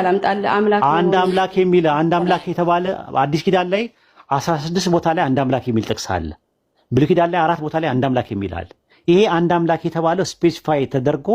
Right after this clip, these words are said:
Speaker 2: ማን ነው? አፖስቶሊክ ፋዘርስ ቀደምት የነበሩ ሐዋርያን አበው የሚባሉት የሐዋርያት ተማሪዎቻቸው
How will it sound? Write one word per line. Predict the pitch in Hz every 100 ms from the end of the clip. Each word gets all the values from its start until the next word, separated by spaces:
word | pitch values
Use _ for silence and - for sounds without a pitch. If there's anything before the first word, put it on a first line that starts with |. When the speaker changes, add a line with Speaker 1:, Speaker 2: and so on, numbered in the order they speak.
| 262
Speaker 2:
ማን | 135 135 123
ነው? | 98 87 _ _ _ _ _ _ _ _ -
አፖስቶሊክ | 147 - 180 202 190 -
ፋዘርስ | 151 131 107 - - - _ _ _ _ _ _ -
ቀደምት | 151 151 180 165
የነበሩ | 143 127 117 107
ሐዋርያን | 104 143 147 151 147 139
አበው | 120 123 123
የሚባሉት | 113 120 143 180 - - _ _ _ _ 120
የሐዋርያት | 123 143 156 156 -
ተማሪዎቻቸው | 135 135 139 - 156 160